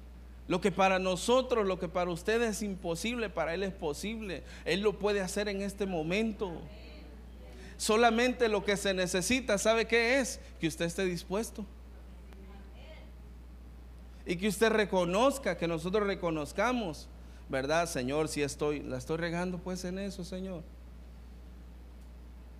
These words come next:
Ayúdame". Eso es. Salmos uno uno.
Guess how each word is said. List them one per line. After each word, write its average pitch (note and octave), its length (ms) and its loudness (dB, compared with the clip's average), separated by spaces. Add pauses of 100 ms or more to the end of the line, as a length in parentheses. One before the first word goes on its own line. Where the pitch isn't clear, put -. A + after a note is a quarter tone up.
(140)
Ayúdame". D#3 840 0 (1900)
Eso G3+ 300 -2
es. - 500 -4 (2500)
Salmos A#3 640 6
uno B3+ 300 6
uno. G#3 520 2